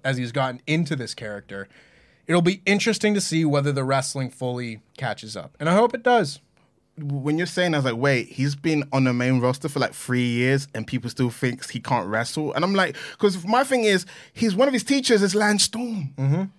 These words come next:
Speaker 2: Lance Storm's got great history of teaching wrest-, well, <clears throat> mostly teaching wrestlers well, 'cause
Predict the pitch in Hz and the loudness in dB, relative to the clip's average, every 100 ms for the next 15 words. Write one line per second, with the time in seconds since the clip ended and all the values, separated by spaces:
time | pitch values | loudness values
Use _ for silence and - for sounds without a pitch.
0 | _ - 220 233 247 240 226 214 202 220 | _ -8 -2 0 0 2 2 2 -2 -4
1 | - 190 165 190 - 165 143 - 147 143 | -4 -6 -6 -6 -2 -2 -2 -4 -8 -8
2 | - 139 - - _ _ 165 220 202 - | -10 -12 -14 -20 _ _ 2 6 6 2
3 | 147 156 143 135 135 - 131 123 113 107 | -2 -4 -2 0 -2 -2 -4 -2 -4 -4
4 | 123 117 | -6 -8